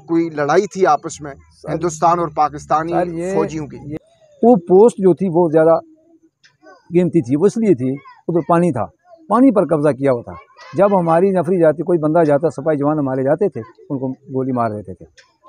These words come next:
Speaker 2: वो हमारे लिए बड़ा प्रॉब्लम था। उसी पोस्ट पर मैं चला गया, उसी पोस्ट पर मैं जा, जब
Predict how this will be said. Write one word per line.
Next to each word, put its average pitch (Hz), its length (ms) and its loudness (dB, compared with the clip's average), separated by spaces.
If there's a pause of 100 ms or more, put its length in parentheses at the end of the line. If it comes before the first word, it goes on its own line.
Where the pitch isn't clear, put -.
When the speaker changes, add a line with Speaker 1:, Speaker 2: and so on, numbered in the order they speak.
Speaker 2:
वो 220 140 4
हमारे 180 200 4
लिए 190 100 4
बड़ा 170 180 4
प्रॉब्लम 156 380 0
था। 113 180 -8
उसी 233 200 0
पोस्ट 180 240 -2
पर 160 80 0
मैं 139 100 0
चला 120 200 -4
गया, 104 160 -12 (840)
उसी 196 180 -2
पोस्ट 185 240 0
पर 180 100 4
मैं 170 140 -2
जा, 165 120 4
जब 156 380 0